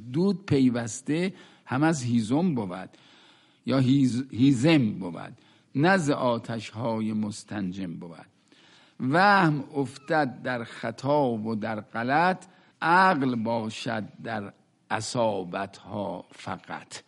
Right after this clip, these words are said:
اصابت یعنی رسیدن، به هدف خوردن. اون وقت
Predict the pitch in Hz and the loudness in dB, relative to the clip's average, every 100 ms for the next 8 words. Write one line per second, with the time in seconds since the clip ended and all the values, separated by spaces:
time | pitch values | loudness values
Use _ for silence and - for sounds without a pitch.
0 | _ _ _ - 170 190 190 202 190 180 | _ _ _ -4 0 2 8 8 8 8
1 | 175 175 - - _ _ _ _ _ - | 6 2 -4 -18 _ _ _ _ _ -2
2 | 123 143 139 151 170 170 156 - _ _ | 2 2 2 0 0 -2 -4 -10 _ _
3 | _ _ - 113 143 143 - 143 131 127 | _ _ -10 -2 0 0 2 2 4 2
4 | 104 110 _ _ _ - 117 131 147 139 | 0 -10 _ _ _ -2 0 2 2 2
5 | 131 - - 139 127 127 120 92 95 _ | 0 -4 2 2 4 2 0 -2 -14 _
6 | _ _ _ _ 143 156 170 139 | _ _ _ _ 0 4 4 2